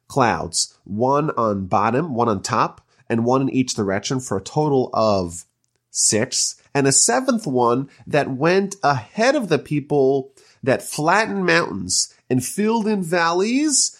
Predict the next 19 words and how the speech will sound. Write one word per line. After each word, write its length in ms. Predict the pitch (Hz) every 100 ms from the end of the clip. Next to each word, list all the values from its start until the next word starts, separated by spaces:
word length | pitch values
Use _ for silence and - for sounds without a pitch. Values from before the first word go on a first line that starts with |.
| _ -
and 320 | 156 127 101
burnt 380 | 160 220 220 190
and 140 | 160
consumed 880 | 170 147 - 196 185 170 151 147 - _ -
snakes 680 | - 151 147 143 - - -
and 360 | 127 123 123
scorpions, 640 | - - 117 - 95 92
cleared 640 | - - 185 226 240 233 160
the 80 |
path 500 | - 160 147 135 131 _ _ _
for 140 | 131
the 80 | 127
Jewish 280 | 110 127 123
people 500 | 127 127 117 113 110 _
to 100 | - 107
walk 540 | 104 110 113 - - _
without 560 | 107 107 - 92 98 98 -
any 380 | 98 92 101 _ _ _
troubles. 680 | - 147 98 85 - -